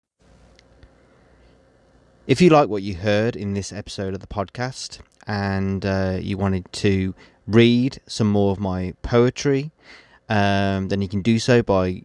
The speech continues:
uh, going over to, uh, mark the poet dot me. Uh, that's my website where I regularly post, uh, poetry that I've written. Um, there's a, a wealth of, um, poems there going back,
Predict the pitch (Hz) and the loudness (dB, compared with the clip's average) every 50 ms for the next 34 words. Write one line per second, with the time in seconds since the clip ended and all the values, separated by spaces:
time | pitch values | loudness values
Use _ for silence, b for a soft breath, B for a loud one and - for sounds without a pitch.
0 | - 92 98 92 92 92 95 92 - 104 101 101 98 98 95 92 92 95 - - | -8 -6 -4 -4 -4 -4 -6 -4 -2 0 0 0 0 -2 -4 -4 -6 -8 -12 -10
1 | - - 98 98 95 95 95 95 - - - 95 98 95 87 87 85 87 92 104 | -6 -4 -2 -2 -2 -4 -4 -6 -10 -12 -12 -10 -8 -8 -8 -10 -10 -6 0 2
2 | 104 110 107 107 107 - - - - - - 104 104 101 92 - - - - 98 | 4 4 4 4 2 -2 -10 -10 -8 -4 -2 0 0 0 -2 -4 -6 -4 -2 -2
3 | 82 - - 95 104 107 117 127 139 156 156 _ b b b b b b b b | -2 -2 -4 -2 0 2 2 2 0 -2 -4 _ b b b b b b b b
4 | b - 101 95 92 92 92 - - - - 104 98 92 101 113 113 - - - | b -6 -4 -4 -4 -4 -6 -6 -8 -4 -2 0 0 2 4 2 2 2 0 0
5 | 127 123 127 120 - - - 101 101 98 95 95 92 92 92 98 104 104 92 - | 2 2 2 2 -2 -4 -4 -2 -2 0 0 0 -2 -2 -2 0 -2 -2 -2 -4
6 | 101 98 101 98 98 98 - - - - 107 104 101 98 - - - - - - | -4 -2 -2 -2 -2 -4 -6 -6 -4 0 0 0 0 -2 -4 -8 -10 -10 -12 -12
7 | 113 107 98 95 92 101 95 - _ - - 123 123 123 127 - - - 127 120 | -10 -8 -6 -6 -6 -6 -8 -10 _ -2 2 4 6 4 4 2 -2 -2 -2 0
8 | 117 113 113 110 110 107 104 101 98 117 135 131 139 143 147 151 - _ _ _ | -2 -2 -2 0 0 2 2 0 0 -2 -2 -2 -4 -6 -8 -8 -12 _ _ _
9 | B B B B B B B B B B B B B B - - 110 104 104 101 | B B B B B B B B B B B B B B -6 -2 0 2 4 4
10 | 101 101 98 98 98 98 101 101 - - 101 92 101 101 95 95 98 - 98 101 | 2 2 2 2 0 0 -2 -2 -2 -4 -4 -2 0 0 0 0 -2 -4 -6 -2
11 | 95 110 117 113 117 110 - - 107 95 92 95 - - 110 101 98 98 98 95 | 2 4 6 6 6 2 -2 -8 -12 -12 -14 -12 -10 -6 -4 -4 -2 -2 -4 -4
12 | 95 95 95 95 - - - 120 117 117 113 117 113 107 - 123 113 110 110 113 | -6 -6 -8 -8 -6 -2 2 4 4 4 4 2 0 -2 -2 0 0 0 0 0
13 | 113 117 113 - _ _ - 113 104 98 98 98 92 98 90 82 62 58 _ - | -2 -4 -8 -12 _ _ -4 -2 0 0 0 -2 -4 -4 -6 -6 -8 -10 _ -20
14 | - | -18